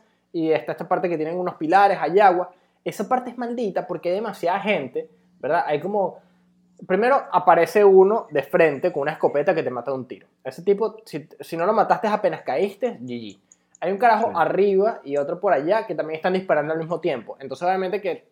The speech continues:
Speaker 1: tienes que caer como justo para cubrirte. Y si es algo de este juego, eh, a veces el botón de cubrirte tiene que estar como en el sitio específico para que se cubra,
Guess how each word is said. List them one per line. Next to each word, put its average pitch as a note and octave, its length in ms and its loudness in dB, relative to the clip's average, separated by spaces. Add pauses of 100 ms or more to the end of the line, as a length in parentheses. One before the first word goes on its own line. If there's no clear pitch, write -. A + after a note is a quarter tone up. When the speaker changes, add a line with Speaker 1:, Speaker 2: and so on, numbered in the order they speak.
(100)
Speaker 1:
tienes D#3+ 240 -4
que A3+ 180 -4
caer D#3+ 340 0
como G3+ 200 -4
justo A#3 500 -2
para A3 220 -2
cubrirte. D3+ 580 -4 (640)
Y G#3+ 440 0
si - 300 -4
es D#3 100 0
algo F#3 240 4
de G3 60 4
este G3+ 140 -6
juego, G3 440 0 (380)
eh, D3+ 340 -2
a D3 80 0
veces C#3+ 360 -2
el E3+ 140 0
botón C3+ 320 -2
de D3+ 80 -6
cubrirte C#3+ 380 0
tiene D#3+ 160 -8
que D#3 60 -16
estar C3 120 -10
como C#3+ 480 -10
en C3 140 -10
el A#2+ 120 -10
sitio D#3+ 320 -8
específico D#3+ 540 -8
para B2+ 160 -8
que - 80 -16
se A2+ 100 -18
cubra, A#2 320 -10